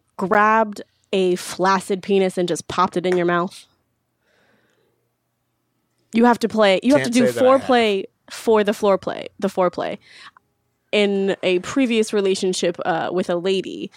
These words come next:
Speaker 1: we used to call it, it just extreme foreplay because so many guys would say, "Well, there's no penis. Like, nobody's being penetrated. You're just using fingers." Like, so we called it extreme foreplay.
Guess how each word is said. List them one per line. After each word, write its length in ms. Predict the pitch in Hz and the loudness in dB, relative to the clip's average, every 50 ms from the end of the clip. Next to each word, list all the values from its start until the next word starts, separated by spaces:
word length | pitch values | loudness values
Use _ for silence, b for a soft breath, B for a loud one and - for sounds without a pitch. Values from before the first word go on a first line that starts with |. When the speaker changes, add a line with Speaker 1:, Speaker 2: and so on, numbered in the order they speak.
| B B B B B | B B B B B
Speaker 1:
we 140 | - 196 220 | -4 -2 0
used 240 | 226 240 247 - - | 0 0 -2 0 -2
to 80 | 240 - | -2 -2
call 500 | - 233 190 180 180 180 170 - - _ _ _ _ - | 2 2 2 4 2 2 0 -4 -6 _ _ _ _ -4
it, 280 | - 175 160 143 - _ - | -2 -2 -2 -2 -4 _ -8
it 120 | - - 185 | -6 -4 0
just 200 | 214 208 - 208 | -2 -2 -2 -2
extreme 420 | 196 - - - 196 202 202 196 | -6 -4 -4 -2 0 0 0 0
foreplay 480 | - - 175 180 185 - 233 220 220 214 | 0 0 0 0 0 0 0 0 0 0
because 360 | 190 175 - 190 165 170 - | -2 -4 -4 -4 -6 -6 -4
so 180 | - - 202 | -2 0 0
many 180 | 190 196 185 175 | 0 0 0 -2
guys 300 | 165 185 165 170 180 - | 0 0 -2 -2 -2 -4
would 140 | 180 175 - | -6 -8 -8
say, 460 | - - 180 165 160 156 160 170 170 B B B B B B B B | -4 -4 -2 -2 -2 -4 -6 -10 -12 B B B B B B B B
"Well, 360 | - 202 185 180 165 - - - - - - - | 0 2 2 2 0 -2 -6 -12 -20 -20 -18 -10
there's 300 | - 208 220 214 208 214 | -2 0 0 0 2 0
no 100 | 208 190 | 0 0
penis. 360 | 180 202 180 156 104 - - | 0 -2 -4 -4 -4 -6 -4
Like, 160 | 165 170 - - | -4 -4 -4 -2
nobody's 380 | 196 208 214 208 208 208 208 | 0 2 2 2 2 0 -2
being 180 | - 196 185 180 | 0 0 0 0
penetrated. 560 | 180 202 196 185 180 180 - 170 170 165 175 170 | 0 0 0 0 0 0 -2 -2 -2 -2 -4 -4
You're 120 | 175 170 | -4 -4
just 160 | 170 180 - | -4 -6 -6
using 240 | 175 170 - 165 175 | -4 -4 -2 -2 -4
fingers." 420 | - - 180 175 156 - - - - | -2 0 0 0 -2 -4 -6 -6 -6
Like, 320 | 160 143 147 170 - - B B B B B B B | -4 -4 -4 -6 -8 -12 B B B B B B B
so 140 | B - 226 | B -2 0
we 140 | 202 214 233 | 2 0 0
called 260 | 208 - 214 208 185 | 0 0 0 0 0
it 60 | 180 175 | 0 -2
extreme 440 | 175 - - - - 202 190 170 180 | -2 -2 -2 0 2 2 2 0 0
foreplay. 520 | - - 165 - - - - 73 85 185 | -2 -2 -4 -4 -4 -4 -6 -6 -6 -8